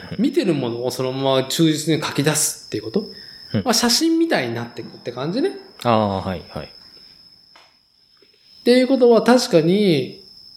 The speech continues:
Speaker 1: 一瞬を切り取ってるけど、
Speaker 2: うん。
Speaker 1: 本当にそれは見ているものなのか？
Speaker 2: うん、うん、うん。
Speaker 1: 感じてるものなのか？っていう。一瞬ではなくて、その場所だったりとか、経験だったりとか、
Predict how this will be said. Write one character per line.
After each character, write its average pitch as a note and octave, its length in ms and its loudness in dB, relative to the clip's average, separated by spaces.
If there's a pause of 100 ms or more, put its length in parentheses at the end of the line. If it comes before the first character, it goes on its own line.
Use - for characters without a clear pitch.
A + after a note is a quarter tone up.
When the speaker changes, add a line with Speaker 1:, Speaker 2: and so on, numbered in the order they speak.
(200)
Speaker 1:
一 F#3 140 2
瞬 A#3+ 420 2
を A#3 80 4
切 A3 140 4
り A3 80 2
取 A#3 160 4
っ - 20 -6
て D3 120 -2
る A2+ 120 -4
け G#2+ 80 -8
ど、 A#2+ 360 -2
Speaker 2:
う A2 60 -2
ん。 F#2+ 100 -4
Speaker 1:
本 C4+ 280 2
当 C4+ 140 0
に B3+ 80 0
そ A#3+ 100 4
れ B3 60 0
は A3+ 80 2
見 A#3+ 160 2
て B3 80 4
い C#3 80 4
る A2 80 -2
も A#2 240 -2
の A2+ 80 -4
な F#2+ 40 -12
の - 40 -14
か？ - 260 -14 (680)
Speaker 2:
う - 20 -2
ん、 - 20 -2
う A2+ 40 0
ん、 - 20 2
う F2 40 -2
ん。 E2 260 -6 (420)
Speaker 1:
感 F#3+ 260 2
じ G3 120 -4
て G#3 100 4
る G3 80 2
も G3 160 2
の G#3 60 2
な G3+ 100 4
の B2 120 2
か？ C#3 280 -4 (2000)
っ - 40 -20
て D3 80 -4
い B2+ 180 -6
う。 - 40 -20 (500)
一 G#3 140 0
瞬 C4+ 320 0
で C4+ 80 2
は B3+ 120 2
な G3+ 100 2
く E3+ 120 -6
て、 G3 360 2
そ - 240 -2
の G3+ 240 0
場 C#3+ 160 0
所 G3+ 140 0
だ G3+ 100 0
っ G3+ 220 -12
た C#3 100 -4
り A2+ 100 -4
と A2 140 -12
か、 C3 440 0
経 E3 260 2
験 F3 260 2
だ F3 120 6
っ E3+ 120 -6
た C#3 80 -2
り A2+ 80 -2
と A2+ 140 -8
か、 D3 420 0